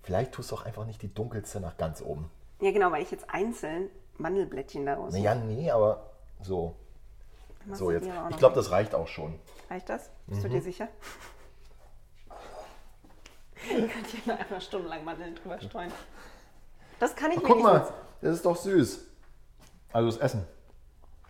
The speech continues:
Speaker 1: Das sieht doch nett aus.
Speaker 2: Ich mag das.
Speaker 1: Das ist doch
Speaker 2: Sieht's
Speaker 1: ein,
Speaker 2: bei euch auch so aus?
Speaker 1: das ist doch ein cooler erster Gang. Und jetzt,
Speaker 2: Habt ihr
Speaker 1: jetzt
Speaker 2: auch Bohne
Speaker 1: Ja.
Speaker 2: und Grapefruit gemischt, Dressing drüber, Mandeln drüber gestreut, auf
Speaker 1: Ja.
Speaker 2: einem schönen Teller angerichtet?
Speaker 1: Innerhalb
Speaker 2: Das
Speaker 1: von
Speaker 2: ist
Speaker 1: neununddreißig
Speaker 2: super.
Speaker 1: Minuten?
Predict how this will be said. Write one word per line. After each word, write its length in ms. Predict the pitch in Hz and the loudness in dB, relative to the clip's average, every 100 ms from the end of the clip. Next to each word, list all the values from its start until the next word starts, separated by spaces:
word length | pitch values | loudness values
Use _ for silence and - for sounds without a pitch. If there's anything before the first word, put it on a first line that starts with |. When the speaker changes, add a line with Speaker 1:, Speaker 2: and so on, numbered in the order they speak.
| - - - - - - - | -20 -20 -20 -20 -20 -20 -16
Speaker 1:
Das 140 | - 107 | -12 -6
sieht 120 | 139 | -2
doch 100 | 147 | -2
nett 180 | 156 170 | -2 -2
aus. 340 | 101 92 - - - - | 0 0 -4 -14 -20 -12
Speaker 2:
Ich 100 | 214 | -8
mag 200 | 190 - | -8 -8
das. 220 | 151 - - | -10 -10 -8
Speaker 1:
Das 120 | 117 | -6
ist 60 | 120 | 0
doch 60 | 131 | 0
Speaker 2:
Sieht's 120 | 135 | 2
Speaker 1:
ein, 20 | |
Speaker 2:
bei 80 | - | 2
euch 160 | 214 - | 2 0
auch 120 | 98 | -2
so 120 | - | 0
aus? 160 | - 165 | -2 0
Speaker 1:
das 80 | 117 | 4
ist 40 | |
doch 100 | 143 139 | 6 4
ein 60 | |
cooler 240 | - 170 160 | 2 6 8
erster 280 | 139 - 147 | 8 4 2
Gang. 240 | 147 160 | 4 2
Und 160 | 135 123 - | -2 -4 -6
jetzt, 100 | 131 | -4
Speaker 2:
Habt 220 | 202 - | -4 -4
ihr 120 | - 240 | 2 4
Speaker 1:
jetzt 180 | 269 - | 4 4
Speaker 2:
auch 360 | 208 262 - - 190 185 | 4 4 2 -2 -2 -2
Bohne 280 | 214 262 | 0 0
Speaker 1:
Ja. 280 | 294 302 320 - | 0 -2 -4 -4
Speaker 2:
und 260 | 214 220 226 - - - - - | -4 -4 -6 -12 -20 -20 -20 -12
Grapefruit 580 | - 185 208 240 240 - - | -4 -4 -4 -8 -8 -10 -6
gemischt, 500 | 165 190 240 - - | -2 -2 -4 -10 -18
Dressing 380 | - 185 240 226 | -10 -8 -4 -6
drüber, 360 | - 208 208 196 | -4 -2 -2 -2
Mandeln 380 | - 156 226 214 | -4 -4 -2 -4
drüber 220 | 208 196 | -6 -6
gestreut, 460 | 190 - - 175 - | -6 -6 -6 -6 -4
auf 100 | 220 | -4
Speaker 1:
Ja. 60 | 226 | -4
Speaker 2:
einem 100 | 175 | -6
schönen 240 | 185 175 | -6 -6
Teller 220 | 180 175 | -6 -6
angerichtet? 580 | 147 180 175 - 254 - - - - | -6 -6 -8 -10 -12 -12 -20 -20 2
Speaker 1:
Innerhalb 340 | 135 131 135 | 8 10 10
Speaker 2:
Das 40 | |
Speaker 1:
von 100 | 143 | 6
Speaker 2:
ist 40 | 127 | 6
Speaker 1:
neununddreißig 500 | 131 139 123 131 131 | 6 6 4 2 0
Speaker 2:
super. 140 | 139 | 0
Speaker 1:
Minuten? 220 | 143 151 | 0 0